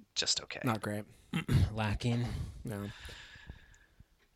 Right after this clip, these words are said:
Speaker 2: Shit.
Speaker 1: Yeah, those are my thoughts. When you guys should see it, so we can, um, you know, like, waste an hour talking about it.
Speaker 2: <laughs> I probably will eventually. We'll see.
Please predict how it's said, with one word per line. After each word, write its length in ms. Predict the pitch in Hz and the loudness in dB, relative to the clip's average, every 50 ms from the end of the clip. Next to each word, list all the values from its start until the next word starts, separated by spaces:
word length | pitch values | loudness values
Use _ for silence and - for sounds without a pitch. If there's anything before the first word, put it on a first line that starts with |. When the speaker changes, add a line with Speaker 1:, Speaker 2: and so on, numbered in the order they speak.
| _ - | _ -10
Speaker 2:
Shit. 280 | - - 110 139 143 - - - | -4 2 4 4 4 2 4 10
Speaker 1:
Yeah, 200 | - 139 170 180 - - - - - | 12 12 12 12 12 4 2 2 6
those 160 | 139 131 131 156 | 6 8 8 8
are 40 | 151 | 8
my 140 | 151 147 | 8 6
thoughts. 440 | - - 160 165 151 - - - - - - - - - - 135 120 - | 8 10 8 8 10 8 6 4 4 2 -4 -8 -10 -10 -8 -8 -8 -4
When 160 | - 123 123 127 | -2 0 2 4
you 60 | 127 | 6
guys 160 | 135 127 117 | 6 8 8
should 140 | - 120 - | 6 4 4
see 140 | - - 127 | 4 4 4
it, 140 | 117 - - | 4 4 2
so 180 | - 110 101 101 | 2 2 2 2
we 100 | 101 98 | 0 -2
can, 220 | - 107 101 101 | -2 -4 -4 -2
um, 300 | 98 101 98 98 95 98 - - _ _ _ _ _ _ _ _ _ - - | -2 -2 -2 -4 -6 -8 -12 -20 _ _ _ _ _ _ _ _ _ -16 -8
you 80 | - 107 | -6 -2
know, 240 | 98 95 92 87 90 92 92 | -2 0 -2 -2 -4 -6 -4
like, 220 | 92 92 92 - | -4 -4 -4 -2
waste 340 | 92 92 92 95 - - - | -2 -2 0 2 2 0 0
an 80 | 95 95 | 0 0
hour 260 | 92 95 98 98 92 | 0 0 0 0 -2
talking 320 | - 95 92 92 - 98 90 | 0 -2 -2 -2 -2 -6 -4
about 200 | 90 90 87 90 | -2 -2 -4 -4
it. 720 | - - _ _ _ - - - - - 185 - 139 - - - - - | -6 -10 _ _ _ -4 -2 -2 0 0 0 0 0 -2 -2 -8 -14 -20
Speaker 2:
<laughs> 240 | - - - - - | -20 -20 -10 2 8
I 80 | 285 294 | 8 12
probably 320 | - 311 254 226 175 170 | 12 12 12 12 12 12
will 240 | 156 156 151 143 135 | 10 12 10 10 10
eventually. 580 | 120 110 110 104 110 - - 110 107 107 107 113 113 - - - - - - - - - | 6 4 0 -4 -4 -4 -4 -2 0 0 0 -2 -4 -8 -12 -20 -20 -20 -20 -20 -10 -2
We'll 120 | - 151 139 | 0 0 2
see. 240 | - 117 113 113 | 2 2 0 0